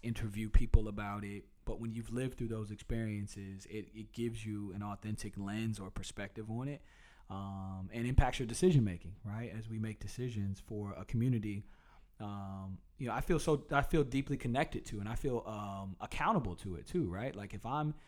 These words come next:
doing something that's gonna impact Durham, whether it's at the chamber or, you know, if I'm elected, uh, I'm con-, I'm, I'm thinking of the people that I'm accountable to, you know what I mean? And m-, many of them are my <laughs> family members, right? So,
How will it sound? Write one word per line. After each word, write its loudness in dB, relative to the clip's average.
doing 6
something 0
that's 0
gonna -4
impact 4
Durham, -2
whether -4
it's -6
at -4
the -20
chamber 0
or, -6
you -6
know, -6
if -4
I'm -2
elected, -4
uh, -6
I'm -2
con-, 2
I'm, 0
I'm 0
thinking 2
of -2
the -6
people 4
that -2
I'm -4
accountable -4
to, -16
you -4
know -2
what -4
I -2
mean? -4
And -2
m-, -4
many 4
of 4
them 0
are 0
my 4
<laughs> 8
family 4
members, -2
right? -4
So, -4